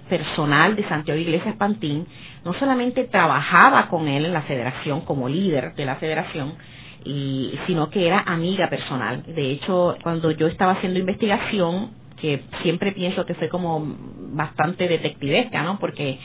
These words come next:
encontrar a Luisa Capetillo fue difícil, ¿verdad? Fue hurgar, porque estaba en la conciencia colectiva, estaba en, en, en la oralidad, pero no estaba en blanco y negro, que era lo que queríamos, así que fue un trabajo bastante detectivesco. En aquella época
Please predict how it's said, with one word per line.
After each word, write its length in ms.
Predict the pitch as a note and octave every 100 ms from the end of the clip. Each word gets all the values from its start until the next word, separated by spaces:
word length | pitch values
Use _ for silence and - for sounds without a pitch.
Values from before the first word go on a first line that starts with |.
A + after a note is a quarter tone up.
| - - -
encontrar 680 | F3 - E3 D#3+ D#3 D3+
a 80 | F#3+
Luisa 260 | G3 G3 G3+
Capetillo 400 | F3+ D#3 D#3+ F#3 -
fue 320 | F3 D3+ F3 D3+
difícil, 680 | E3+ - F#3 - D#3 - -
¿verdad? 260 | G2 - - -
Fue 320 | B2+ C3 D#3 - - -
hurgar, 540 | F3+ E3+ D#3 F#3 E3+
porque 180 | D3 D3
estaba 240 | D3+ E3 G3
en 60 |
la 120 | A#3
conciencia 440 | A3 G#3+ G#3+ G#3 F#3+
colectiva, 280 | F3+ F3+ G3
estaba 300 | G3 F#3+ G#3+
en, 60 |
en, 220 | G#3+ G3 -
en 280 | F3+ F#3+ F3+
la 80 | E3+
oralidad, 640 | D#3 D#3+ E3 F#3 F3 F#3 - - -
pero 260 | G3 E3+ D#3
no 140 | F3
estaba 680 | A3 G#3+ G3 E3+ F3+ F#3+ F3+
en 180 | - F3+
blanco 320 | E3+ E3+ F#3
y 80 | F3
negro, 460 | E3+ A3+ E3 - - - - -
que 80 | -
era 140 | C3+
lo 80 | D#3+
que 100 | E3
queríamos, 460 | D#3+ F3 E3 F#3+ G3
así 100 | D#3+
que 140 | E3
fue 160 | E3 E3+
un 80 | E3+
trabajo 400 | E3 D3+ F#3+ D#3
bastante 500 | C#3+ - E3+ F#3+ F#3
detectivesco. 800 | D#3+ E3 - G#3 E3+ D#3+ -
En 80 | F#3
aquella 400 | D#3+ F#3 G#3+ B3+
época 480 | A3+ A3 A3 A3+ A3+